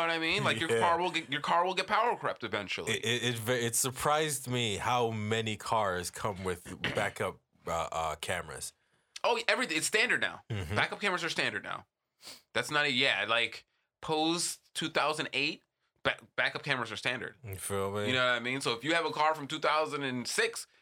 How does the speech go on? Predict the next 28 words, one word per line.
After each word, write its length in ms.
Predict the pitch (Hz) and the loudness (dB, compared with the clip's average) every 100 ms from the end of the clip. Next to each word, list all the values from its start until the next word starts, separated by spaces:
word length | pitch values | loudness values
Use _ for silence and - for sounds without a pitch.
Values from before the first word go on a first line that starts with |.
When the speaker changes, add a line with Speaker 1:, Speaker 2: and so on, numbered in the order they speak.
| _ - | _ -8
Speaker 1:
you 80 | |
got 240 | 143 156 - | 2 2 2
power 320 | 175 196 180 | 2 4 2
crept 260 | - 156 127 | 0 -2 -2
in 100 | 110 | -6
two 200 | 165 214 165 | -2 0 4
years, 280 | 170 147 | 4 4
Speaker 2:
<laughs> 520 | 127 143 143 143 143 139 | 2 4 4 4 2 2
Speaker 1:
bitch. 80 | - - - - 1077 - 1077 - - - | 0 -2 -4 -6 -6 -8 -8 -8 -10 -4
You 80 | 170 | 0
was 100 | 190 | 2
at 80 | 170 | 4
the 180 | 170 196 | 4 4
end 160 | 214 | 6
of 120 | 208 185 | 4 6
the 60 | |
life 240 | 180 185 196 | 6 6 6
Speaker 2:
I 40 | |
Speaker 1:
cycle 160 | 208 190 | 6 6
Speaker 2:
never 100 | 185 | 4
Speaker 1:
of 80 | 170 | 6
that, 80 | 175 | 8
Speaker 2:
thought 100 | 185 | 8
about 240 | 190 170 160 | 6 6 6
Speaker 1:
of 60 | |
that 60 | 170 | 6
Speaker 2:
that 140 | 160 | 6
when 80 | 151 | 6